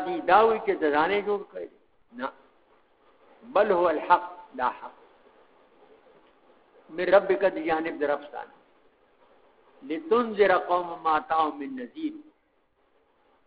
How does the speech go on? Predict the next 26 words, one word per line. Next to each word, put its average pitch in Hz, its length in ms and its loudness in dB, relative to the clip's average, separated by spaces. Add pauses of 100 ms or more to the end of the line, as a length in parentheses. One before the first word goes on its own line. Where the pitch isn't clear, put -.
(320)
چې 175 140 -10
ته 202 80 -4
ویره 240 420 4
په 180 160 -2
دې 180 180 -2
داسې 214 280 4 (100)
قوم 165 200 -6
نه 208 100 0
راته 185 360 0
نذیر 147 400 -6 (1400)
من 156 140 -4 (140)
قبلک 185 360 6
په 143 180 2
خوا 135 240 0
ده 120 200 -8
تا 117 120 -14
نه. - 120 -20 (1120)
اهل 123 220 -4
مکه 131 260 -2
وته. 117 240 -6 (1400)
لعلهم 139 500 0
یهتدون، 135 600 -2 (1080)
دې 214 140 0 (120)
د - 20 6 (140)
پاره 180 260 4
چې 160 160 -4